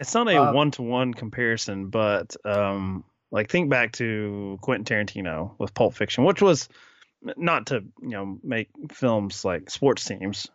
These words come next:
Speaker 1: uh, but Pulp Fiction was far bigger on the pop culture landscape than even Lost in Translation, which was very successful. Um,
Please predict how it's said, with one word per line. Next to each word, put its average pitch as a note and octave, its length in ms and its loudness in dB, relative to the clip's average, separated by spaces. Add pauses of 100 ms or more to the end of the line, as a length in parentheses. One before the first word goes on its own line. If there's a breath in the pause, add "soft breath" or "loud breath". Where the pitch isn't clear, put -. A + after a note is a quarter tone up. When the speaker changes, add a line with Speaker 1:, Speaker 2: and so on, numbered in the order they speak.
Speaker 1:
uh, F#2 380 4
but G#2 440 2
Pulp F3 240 4
Fiction D3 360 2
was A2+ 340 -6 (200)
far A#2+ 280 4
bigger G2+ 600 0
on G2+ 200 -4
the G2+ 200 -6
pop G#2+ 300 0
culture G#2 320 -4
landscape G2+ 560 -2
than F#2 460 0 (120)
even B2 220 4
Lost G#2 240 4
in F#2+ 80 -6
Translation, A2+ 520 0
which F#2+ 140 -8
was G2 120 -10
very F#2 160 -4
successful. G2 600 -4 (760 loud breath)
Um, F#2+ 500 0